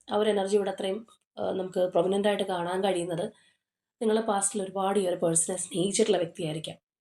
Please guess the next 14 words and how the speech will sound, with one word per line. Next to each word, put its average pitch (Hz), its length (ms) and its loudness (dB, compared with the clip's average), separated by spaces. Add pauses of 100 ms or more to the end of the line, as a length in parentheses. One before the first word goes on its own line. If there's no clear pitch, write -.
(480)
ആ, 208 160 -4
നമ്മൾ 214 200 4
നേരത്തെ 214 320 2
പറഞ്ഞാണ് 202 440 -2 (420)
ഒരുപാട് 202 260 -2
പ്രശ്നങ്ങളൊക്കെ 208 540 -2
ഉണ്ടെന്നുണ്ടെങ്കിൽ 196 480 -2
ഒരു 214 100 -2
ശുഭപ്രതീക്ഷയോട് 214 760 2
കൂടിയാണ് 226 420 2
മുന്നോട്ട് 190 380 0
നിങ്ങൾ 190 220 0
പോയിട്ടുള്ളത്. 180 500 -2 (720)
അപ്പോ, 247 160 4